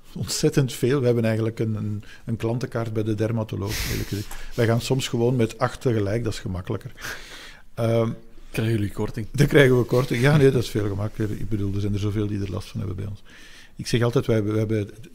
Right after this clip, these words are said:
Speaker 1: twee karaktertrekjes. We hebben slecht karakter en slecht vel, slechte huid.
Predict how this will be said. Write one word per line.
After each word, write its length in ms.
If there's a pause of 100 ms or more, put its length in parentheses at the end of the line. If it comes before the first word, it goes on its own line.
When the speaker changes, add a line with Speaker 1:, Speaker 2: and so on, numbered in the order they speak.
Speaker 1:
twee 260
karaktertrekjes. 800
We 60
hebben 420
slecht 320
karakter 420
en 120
slecht 300
vel, 340 (120)
slechte 380
huid. 320